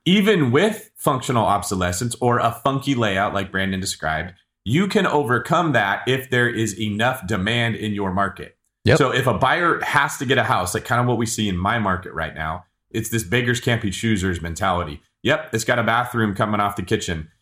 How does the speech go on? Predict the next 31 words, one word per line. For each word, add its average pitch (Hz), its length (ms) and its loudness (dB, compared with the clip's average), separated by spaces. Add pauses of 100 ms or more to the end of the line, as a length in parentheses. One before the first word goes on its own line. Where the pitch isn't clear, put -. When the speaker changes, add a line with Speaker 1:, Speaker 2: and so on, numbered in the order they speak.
(140)
Speaker 1:
Do 98 120 0
you 101 80 0
want 139 180 2
it 196 220 -2
or 123 180 2
do 117 80 2
you 117 60 0
want 117 160 0
nothing? 78 340 -2
'Cause 87 320 -4
that's 113 240 -2
the 113 100 2
only 113 180 2
house 107 280 -2
you're 98 160 -2
pre-approved 95 460 -2
to 90 80 -8
get 127 260 -2
and 92 80 -4
everything 101 300 -2
else 95 240 -4
is 87 100 -6
going 90 300 -4
for 87 180 -6
a 85 80 -4
hundred 95 200 -4
grand 87 280 -4
over 85 220 -8
asking 82 320 -6
price. - 320 -12
So 92 320 -2